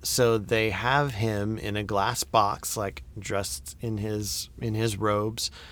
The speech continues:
and a glass box with lights on, and, and he's now covered in wax, but it's, it's his body in there. And so it still looks like, because it's,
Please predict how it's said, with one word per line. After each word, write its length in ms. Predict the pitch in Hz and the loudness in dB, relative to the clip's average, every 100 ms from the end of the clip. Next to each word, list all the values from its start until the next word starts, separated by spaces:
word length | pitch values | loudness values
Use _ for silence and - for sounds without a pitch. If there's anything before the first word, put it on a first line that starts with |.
| - - - - - - | -18 -18 -20 -20 -10 -4
and 360 | 113 107 104 | -2 0 -2
a 80 | - | -2
glass 340 | 113 113 120 | 4 6 6
box 340 | - 120 113 - | 4 4 4 0
with 140 | 104 | -2
lights 360 | 107 113 117 - | 2 2 2 0
on, 260 | 113 110 | 0 0
and, 200 | 104 101 98 - - - | 0 -4 -6 -12 -20 -12
and 480 | - 113 110 107 104 - - | -4 -2 0 -2 -4 -10 -16
he's 360 | - 104 117 98 | -10 -2 -2 0
now 300 | 127 131 147 | 2 4 2
covered 500 | - 131 107 110 104 | 2 0 2 2 2
in 360 | 101 98 92 90 | 0 -4 -4 2
wax, 640 | 117 104 90 - - - - | 4 4 0 -6 -8 -8 -4
but 140 | 117 107 | -2 -2
it's, 380 | 104 - - - - - - | -2 -4 -8 -10 -18 -20 -8
it's 200 | 113 - | -4 0
his 240 | - 156 110 | 6 6 6
body 640 | 123 117 117 101 95 - | 6 6 6 2 -2 -4
in 240 | 120 113 | -4 -2
there. 440 | 107 101 98 95 95 - - - - | 0 0 2 0 -4 -10 -20 -20 -8
And 380 | 120 110 104 101 | -2 0 -2 0
so 200 | - 117 | 2 2
it 200 | 113 117 | 0 -4
still 440 | - - 143 123 | -2 4 4 4
looks 440 | 110 123 - - - | 2 0 0 -2 0
like, 380 | 101 98 - - - - | 0 0 -6 -14 -12 -6
because 460 | 113 110 120 123 117 | -2 0 2 0 0
it's, 280 | 101 - | -4 -6